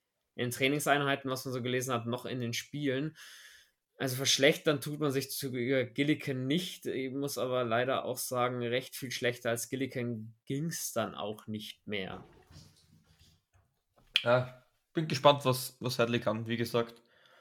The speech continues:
Speaker 2: Ja, ich, ich bin gespannt. Vor allem Gillikin war unser Holder. Das heißt, wir haben momentan noch keinen Holder. Das einzige Gute ist, wir haben sowieso einen neuen Kicker.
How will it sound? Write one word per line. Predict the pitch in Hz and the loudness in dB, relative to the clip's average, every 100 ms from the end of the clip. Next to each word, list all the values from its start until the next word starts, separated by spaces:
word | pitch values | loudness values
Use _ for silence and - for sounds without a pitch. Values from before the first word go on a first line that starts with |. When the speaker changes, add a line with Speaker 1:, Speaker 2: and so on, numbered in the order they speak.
| - - _ _ _ _ _ _ _ _ _ _ - - 143 - - - - - - - _ - | -20 -20 _ _ _ _ _ _ _ _ _ _ -20 -16 -14 -14 -18 -18 -18 -20 -20 -20 _ 0
Speaker 2:
Ja, | 120 113 - - _ - 117 127 131 | 4 4 2 -20 _ -4 -4 -2 -6
ich, | 127 135 | -8 -8
ich | - | -4
bin | 139 | -2
gespannt. | 127 127 113 107 | 0 2 0 -2
Vor | - 117 | -2 -2
allem | 113 117 - _ _ _ _ _ _ _ - | -2 -8 -14 _ _ _ _ _ _ _ -2
Gillikin | 135 131 123 | 0 2 4
war | 107 120 | 8 8
unser | 139 139 120 | 8 4 4
Holder. | 120 131 160 156 - | 4 6 4 2 -10
Das | - 110 107 - - | -8 -6 -6 -10 0
heißt, | 120 113 | 0 0
wir | 117 120 | 2 2
haben | 113 | 4
momentan | 117 117 117 117 | 4 2 0 -4
noch | - | -2
keinen | 110 107 | -2 2
Holder. | 113 120 147 156 - - _ _ _ - | 2 4 2 0 -6 -18 _ _ _ -20
Das | - 131 135 127 | -8 -6 -2 0
einzige | 117 120 | 0 0
Gute | 127 127 | 0 0
ist, | |
wir | 120 | 0
haben | 113 | 0
sowieso | 127 127 | -2 0
einen | 107 | 2
neuen | 104 | 0
Kicker. | - 123 113 131 | 0 0 0 0